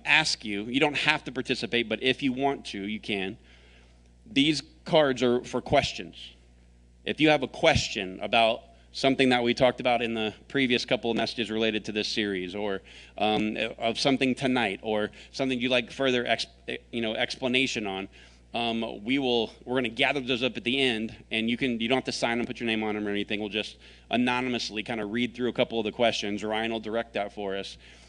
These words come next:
so we can answer any questions that you might have about what we talk about tonight or what we talked about before. Cool?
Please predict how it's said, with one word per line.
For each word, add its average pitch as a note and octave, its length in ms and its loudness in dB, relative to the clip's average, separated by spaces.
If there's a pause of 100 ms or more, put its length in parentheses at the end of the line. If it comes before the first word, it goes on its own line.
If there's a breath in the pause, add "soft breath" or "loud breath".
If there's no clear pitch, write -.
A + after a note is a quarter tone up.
(120 loud breath)
so B2 200 0
we B2 100 4
can A#2+ 280 -4 (280 loud breath)
answer C#3+ 420 4
any B2+ 140 0
questions C3 580 0
that G#2+ 220 -4
you C3+ 80 2
might A#2+ 240 0
have A#2+ 320 0
about A2 220 0
what G#2 80 -2
we G2+ 80 -4
talk A#2+ 200 0
about A2+ 240 2
tonight A2 400 -4
or G#2 140 -4
what G2+ 100 -4
we G2+ 80 -8
talked G#2 260 -4
about F#2+ 200 -4
before. F2 360 -12 (720)
Cool? D#3 260 2